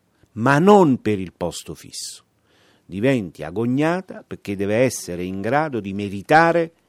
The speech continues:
di, di premiare chi merita, deve essere in grado di gratificare moralmente chi ci lavora. Oggi la fascia medio-bassa della pubblica amministrazione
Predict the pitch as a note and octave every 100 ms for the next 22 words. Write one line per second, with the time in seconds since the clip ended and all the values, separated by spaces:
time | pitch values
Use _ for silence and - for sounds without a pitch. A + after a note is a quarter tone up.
0 | _ _ - A2 A2+ G#2+ A2 G#2+ A#2 A#2+
1 | C#3+ D3+ B2 G2 C3+ E3+ F#3 G3+ G#3 A3+
2 | _ _ _ _ _ - G#2+ D3+ C#3+ A2
3 | G2 G#2 B2 C#3+ A2+ G#2 F#2+ F#2 A#2+ E3+
4 | F3+ E3 C#3+ C3 D#3 D3+ C3+ C#3+ F#3 E3
5 | B2+ A2+ G#2 G2+ F#2+ F#2 G2 - _ _
6 | _ _ - A#2+ B2+ - - A2 F#2 -
7 | - - _ _ _ _ _ _ _ _
8 | C3 E3 B2 - - G2 B2+ A2 - -
9 | _ - - A#2+ A#2+ A2+ A2+ F#2 - D2
10 | E2+ G#2 C3 G#2 G2+ A2+ C3 C3 D#3+ -
11 | F#3